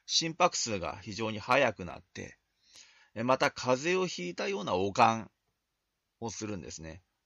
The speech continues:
悪寒ってありますね。ゾワゾワゾワーってやつ。だから、両腕だとこの両腕がゾワゾワゾワゾワゾワーってして、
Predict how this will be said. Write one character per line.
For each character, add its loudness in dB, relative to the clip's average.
悪 -2
寒 2
っ -18
て -2
あ 2
り -2
ま 2
す -6
ね。 -6
ゾ -6
ワ 2
ゾ 0
ワ 2
ゾ -2
ワ -2
ー -6
っ -20
て -10
や -6
つ。 -14
だ -2
か 0
ら、 0
両 6
腕 4
だ 6
と -8
こ -2
の 2
両 4
腕 2
が 4
ゾ 2
ワ 6
ゾ 2
ワ 8
ゾ 0
ワ 6
ゾ 2
ワ 6
ゾ 0
ワ -2
ー -6
っ -12
て -8
し -6
て、 -4